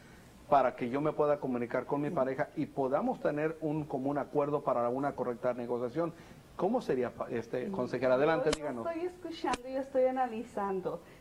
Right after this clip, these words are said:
Speaker 2: Estamos hablando de todo, pero estamos dejando la parte primordial, que es la intimidad.
Speaker 1: ¿Usted
Speaker 2: Tener
Speaker 1: quiere hablar de la
Speaker 2: atracción
Speaker 1: intimidad?
Speaker 2: es, es base,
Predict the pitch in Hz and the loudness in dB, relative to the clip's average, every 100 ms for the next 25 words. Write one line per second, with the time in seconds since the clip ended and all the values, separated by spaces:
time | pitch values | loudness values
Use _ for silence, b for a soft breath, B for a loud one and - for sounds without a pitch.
0 | - - 233 254 285 254 247 262 269 247 | -4 0 0 2 2 2 2 2 2 0
1 | - 214 220 226 226 202 202 214 226 285 | 0 -2 -2 0 -2 -2 -2 -2 0 0
2 | 262 247 240 233 220 220 254 254 - 285 | 0 0 -2 0 -2 -2 -2 -4 -6 -4
3 | 294 294 320 285 247 208 190 190 - B | -2 -4 -6 -10 -4 0 0 -2 -10 B
4 | B B B 254 240 - 220 220 220 240 | B B B 2 4 4 0 0 0 -2
5 | 233 233 240 208 202 185 - - - - | 0 -2 -2 0 2 2 0 -4 -10 -20
6 | B B B 135 233 240 160 165 160 170 | B B B 4 6 8 8 8 8 8
7 | 165 160 151 151 151 139 123 247 254 254 | 6 4 4 4 4 6 6 4 2 -6
8 | - 247 240 254 214 202 233 226 226 214 | 0 4 4 2 -6 -4 0 0 -2 -4
9 | 208 | -4